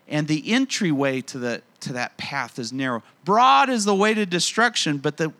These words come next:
the way of the, the path of life is narrow. And so I picture myself getting up to this, and I'm like, "My goodness, that is really narrow." And so I try to walk in shoulder to shoulder, and I can't. It's too, so then I kind of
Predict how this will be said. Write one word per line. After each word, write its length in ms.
the 120
way 440
of 220
the, 100
the 100
path 360
of 120
life 380
is 160
narrow. 480
And 140
so 140
I 100
picture 360
myself 440
getting 300
up 160
to 140
this, 260
and 100
I'm 200
like, 180
"My 380
goodness, 360
that 180
is 120
really 380
narrow." 420
And 160
so 120
I 120
try 200
to 80
walk 380
in 340
shoulder 420
to 60
shoulder, 280
and 60
I 40
can't. 380
It's 180
too, 300
so 160
then 220
I 140
kind 180
of 160